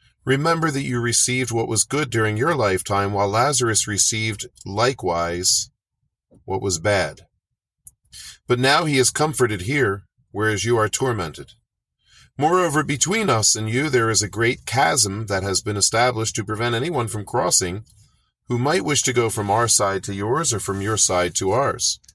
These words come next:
He then said, 'I beg you, Father, send him to my father's house, for I have five brothers, so that he may warn them, lest they too come to this place of torment.'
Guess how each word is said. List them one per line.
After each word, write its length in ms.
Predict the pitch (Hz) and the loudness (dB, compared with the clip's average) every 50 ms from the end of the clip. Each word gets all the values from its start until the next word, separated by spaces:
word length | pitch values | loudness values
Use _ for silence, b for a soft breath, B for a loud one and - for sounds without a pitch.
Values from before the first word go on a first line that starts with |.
| _ _ _ _ _ _ _ _ _ _ _ _ _ _ - - - _ - - - - - - - - B B B B B B B B B | _ _ _ _ _ _ _ _ _ _ _ _ _ _ -20 -20 -20 _ -20 -20 -14 -10 -10 -10 -10 -10 B B B B B B B B B
He 100 | - 131 | 0 0
then 260 | 131 131 143 147 147 | 2 2 0 0 2
said, 200 | 135 - 151 135 | 0 0 2 2
'I 80 | 135 131 | 0 0
beg 260 | 120 143 156 170 151 | 2 0 0 2 2
you, 80 | 156 135 | 0 0
Father, 380 | - 123 113 113 120 127 127 | 2 2 2 2 2 2 0
send 240 | 120 - 139 131 131 | 0 2 2 2 2
him 100 | 131 127 | 2 2
to 80 | 123 120 | 2 2
my 160 | 117 113 110 | 2 2 0
father's 460 | - 123 120 139 151 147 127 101 - | 2 2 2 2 2 2 2 2 2
house, 260 | 101 90 85 85 - | 2 2 2 2 0
for 140 | - - 110 | 0 0 0
I 80 | 110 110 | 2 0
have 100 | 107 - | 0 0
five 320 | - 120 120 120 110 98 | 0 0 0 0 0 0
brothers, 560 | 104 117 139 147 127 92 - - - - - _ _ _ _ _ _ _ | 0 2 2 2 0 -2 -2 -2 -2 -2 -4 _ _ _ _ _ _ _
so 200 | - - - 113 | -6 -2 0 2
that 100 | 113 107 | 2 2
he 100 | 120 127 | 2 2
may 160 | 123 123 120 | 2 2 2
warn 300 | 117 120 120 123 120 117 | 2 2 2 2 2 2
them, 380 | 113 127 160 170 139 101 92 90 | 2 2 0 0 0 -2 -2 0
lest 240 | 104 107 101 - - | 0 0 0 2 0
they 160 | 123 120 117 | 2 0 0
too 240 | - - - 165 156 | 0 0 0 0 0
come 220 | - 113 107 104 | 0 0 -2 0
to 60 | 98 | 0
this 160 | 95 95 - | -2 -2 -2
place 300 | - - 113 101 95 90 | -2 0 0 0 0 0
of 140 | - 90 - | -2 -2 -4
torment.' 520 | - 101 101 95 85 82 76 71 - - | -4 -2 -2 -2 -2 -2 -4 -6 -10 -14